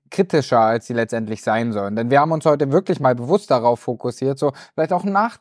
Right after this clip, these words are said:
ein paar Nachteile von Asien und Co.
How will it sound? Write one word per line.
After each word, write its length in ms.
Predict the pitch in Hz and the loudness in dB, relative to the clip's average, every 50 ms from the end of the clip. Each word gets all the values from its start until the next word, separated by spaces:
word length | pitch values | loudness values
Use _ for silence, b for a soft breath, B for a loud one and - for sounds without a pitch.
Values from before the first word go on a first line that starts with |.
| _ - | _ -18
ein 60 | 131 | -6
paar 180 | - - 175 | -2 0 0
Nachteile 600 | 196 185 180 202 220 - - 170 139 127 123 110 104 | 0 0 -2 -2 -2 -2 0 0 0 2 0 -2 -2
von 260 | - - 123 113 110 | -2 -4 -4 -4 -4
Asien 560 | - - 120 139 147 139 123 131 120 117 120 | -2 2 4 4 4 2 2 0 0 0 0
und 180 | 113 123 120 - | -4 -8 -8 -10
Co. 340 | - - 139 135 127 113 | -4 0 2 4 4 4